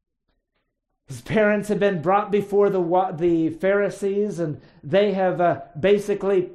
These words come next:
passed the buck back to him, back to their son. They say, "We know that he's our son. We know that he was born blind. How he sees,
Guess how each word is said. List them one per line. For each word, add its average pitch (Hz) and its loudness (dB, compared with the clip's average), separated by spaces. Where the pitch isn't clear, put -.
passed 190 -6
the 190 -4
buck 175 -2
back 190 -2
to 185 -4
him, 185 -2
back 190 -4
to 190 -6
their 180 -2
son. 190 -2
They 175 2
say, 196 0
"We 202 4
know 233 2
that 254 0
he's 247 -6
our 254 -2
son. 180 -4
We 214 2
know 220 2
that 269 2
he 226 -6
was 247 0
born 214 0
blind. 185 0
How 214 0
he 269 0
sees, 240 -4